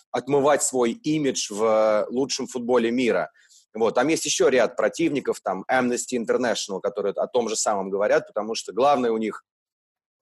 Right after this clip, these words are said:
э, скажем так, э, точка нажима,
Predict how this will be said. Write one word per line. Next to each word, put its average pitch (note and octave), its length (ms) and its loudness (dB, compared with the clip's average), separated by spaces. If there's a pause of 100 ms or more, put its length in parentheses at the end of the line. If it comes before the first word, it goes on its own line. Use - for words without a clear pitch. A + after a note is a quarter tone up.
(100)
э, G#2 100 -4
скажем A#2 360 -2
так, A2+ 220 0
э, G#2 360 4 (120)
точка C3 340 2
нажима, A#2+ 520 2